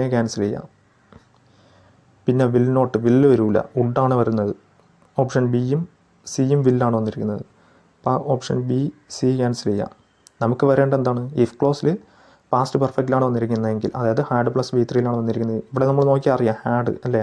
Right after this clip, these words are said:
had noun ആണ് എല്ലാത്തിനും വന്നിരിക്കുന്നത്. had പ്ലസ് വി ത്രീ ആണ്, പാസ്റ്റ് പെർഫെക്റ്റ് ആണ്. അപ്പം മെയിൻ ക്ലോസിൽ എന്ത് വരണം? would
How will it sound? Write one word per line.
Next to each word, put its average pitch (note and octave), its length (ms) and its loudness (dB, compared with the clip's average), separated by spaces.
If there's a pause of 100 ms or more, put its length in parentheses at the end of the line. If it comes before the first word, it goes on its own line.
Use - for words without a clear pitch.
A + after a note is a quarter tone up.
had A#2 280 -2
noun B2 220 2
ആണ് B2 120 0
എല്ലാത്തിനും A#2 320 -2
വന്നിരിക്കുന്നത്. A2 360 -6
had A#2 200 -2
പ്ലസ് A2+ 200 -2
വി A#2+ 60 0 (100)
ത്രീ A#2+ 160 0
ആണ്, G2 80 -8 (600)
പാസ്റ്റ് B2 260 -2
പെർഫെക്റ്റ് A#2+ 340 -2
ആണ്. G#2+ 100 -4 (500)
അപ്പം A#2+ 200 0 (800)
മെയിൻ A#2+ 200 2
ക്ലോസിൽ B2+ 240 0
എന്ത് B2 140 0
വരണം? A#2 200 -2 (720)
would A#2+ 200 0